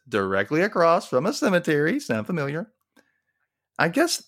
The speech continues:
the graveyard she walked through earlier was just, you know, wasn't the same one from Zombie Halloween, obviously. Nor was it the same black cat. I don't think it was the same black cat, unless it just happens to be flying around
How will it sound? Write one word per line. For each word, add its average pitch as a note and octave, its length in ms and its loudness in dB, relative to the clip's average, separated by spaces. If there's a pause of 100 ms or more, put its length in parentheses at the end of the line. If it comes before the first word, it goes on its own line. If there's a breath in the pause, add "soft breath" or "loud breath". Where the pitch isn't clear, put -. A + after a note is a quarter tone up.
the C#3+ 120 2
graveyard C3+ 580 2
she - 100 -4
walked A#2+ 240 0
through A2 100 2
earlier G#2 300 0
was F#2+ 120 -8
just, - 280 -12
you G#2+ 80 -4
know, F#2 120 -4
wasn't A2 280 -2
the G#2+ 60 -12
same A#2 200 0
one G2 180 -2
from A#2 160 -6
Zombie G#2+ 220 0
Halloween, A2 320 -2
obviously. F2+ 460 -8 (760)
Nor D#3+ 300 4
was C#3 220 2
it D#3+ 80 0
the C#3+ 60 -4
same C3+ 260 2
black B2+ 240 2
cat. - 280 -2 (380)
I G2+ 80 2
don't G#3 100 2
think D3 120 0
it C3 40 2
was A#2+ 100 2
the A2+ 60 -6
same A#2 200 0
black A#2 200 2
cat, - 300 0
unless G#2+ 260 0
it G2+ 80 -14
just G#2 140 -4
happens G#2+ 280 0
to - 20 -4
be A2 100 4
flying G#2 360 0
around A2+ 340 2